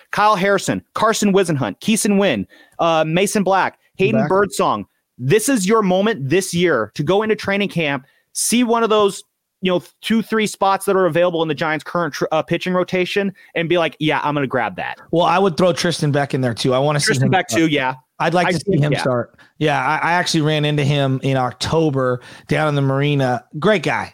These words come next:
Speaker 2: I mean, just a
Speaker 1: He's a
Speaker 2: really
Speaker 1: great
Speaker 2: good guy.
Speaker 1: guy.
Speaker 2: Yeah,
Speaker 1: He,
Speaker 2: Stanford
Speaker 1: he
Speaker 2: dude.
Speaker 1: gets what it means to be a Giant too.
Speaker 2: Yeah, he, I like him a lot. Um, and so I'd like to see him get a chance. Sean Jelly, see, like, to me, like, Sean Jelly's a guy, like, I've seen enough of him.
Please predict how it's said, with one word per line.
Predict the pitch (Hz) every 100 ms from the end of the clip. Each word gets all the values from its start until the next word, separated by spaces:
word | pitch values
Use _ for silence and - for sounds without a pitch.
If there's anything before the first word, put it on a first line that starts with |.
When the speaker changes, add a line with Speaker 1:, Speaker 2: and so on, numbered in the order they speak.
| -
Speaker 2:
I |
mean, | 160
just | 160 170
a |
Speaker 1:
He's | 156
a |
Speaker 2:
really | 170 160
Speaker 1:
great | 139 131
Speaker 2:
good |
guy. | 131
Speaker 1:
guy. | 110 98 - _ _ -
Speaker 2:
Yeah, | 160 139
Speaker 1:
He, |
Speaker 2:
Stanford | - 170 160 165 139
Speaker 1:
he |
Speaker 2:
dude. | 151
Speaker 1:
gets | 143 147
what | 208
it |
means | 185 180 139
to |
be | 160
a | 131
Giant | 127 104 90
too. | - 110 180
Speaker 2:
Yeah, | 185 156 123 -
he, | 151 -
I | 143 175
like | 170 160
him | 165
a | 139
lot. | 135 127 120 143
Um, | 147 143 139
and | 151
so | 196
I'd | 185
like | 196 180
to | 165
see | 175
him | 170
get | 160
a |
chance. | 135 156 127
Sean | - 196 190
Jelly, | 143 175 196 208 - -
see, | - 208
like, | 190 -
to | 196
me, | 220
like, | 214 170
Sean | 196 190
Jelly's | 156 175 185
a | 175
guy, | 190 190
like, | 156
I've | 143
seen | - 175 190
enough | 170 175 202
of |
him. | 196 208 214